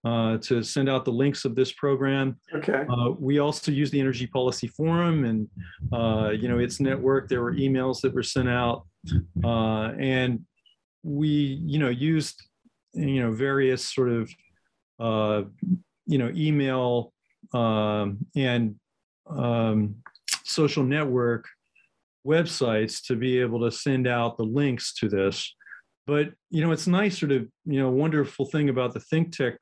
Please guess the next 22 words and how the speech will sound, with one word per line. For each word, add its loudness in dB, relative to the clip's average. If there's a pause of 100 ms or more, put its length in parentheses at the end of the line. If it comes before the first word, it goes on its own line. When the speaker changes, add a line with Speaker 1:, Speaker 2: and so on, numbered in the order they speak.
(200)
Speaker 1:
uh, 0 (880)
program 0 (600)
is 0
that 2
we're 0
able 0
to -6
talk 0
in 0
a 0
thirty-minute 0 (280)
expansive 0
way 0 (340)
about 0
how 0
this -2
thing 0
really -2
works. 0
So 0 (200)
Speaker 2:
Right. -4
Speaker 1:
hopefully 2